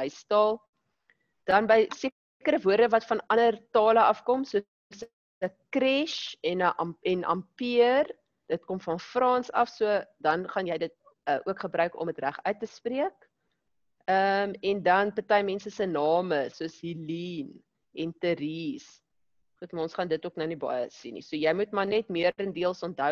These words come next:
hierdie een, appel, he, he, ne en de, gaan 'n grafisteken op die, hy lê aan 'n kant toe.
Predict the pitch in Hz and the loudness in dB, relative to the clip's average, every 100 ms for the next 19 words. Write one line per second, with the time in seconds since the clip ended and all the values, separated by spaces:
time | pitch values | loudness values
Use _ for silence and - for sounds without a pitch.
0 | 156 151 202 240 302 - 165 - - 269 | -2 -4 -4 -4 -4 -2 -2 -2 2 6
1 | 262 262 262 269 - _ _ - 160 170 | 8 8 6 2 -4 _ _ -6 0 0
2 | 185 - _ _ _ _ - 165 196 208 | 0 -8 _ _ _ _ -6 2 4 4
3 | 165 160 175 180 160 151 170 160 156 127 | 2 -2 0 -2 -6 -4 0 2 0 -2
4 | _ _ _ _ - 160 156 - 165 - | _ _ _ _ -2 -2 -2 -2 -2 -2
5 | - 190 - - 151 - - - - 139 | -6 -6 -6 -8 -8 -8 -14 -12 -10 -6
6 | 143 147 147 - 139 131 - - _ _ | -6 -6 -8 -10 -14 -14 -16 -18 _ _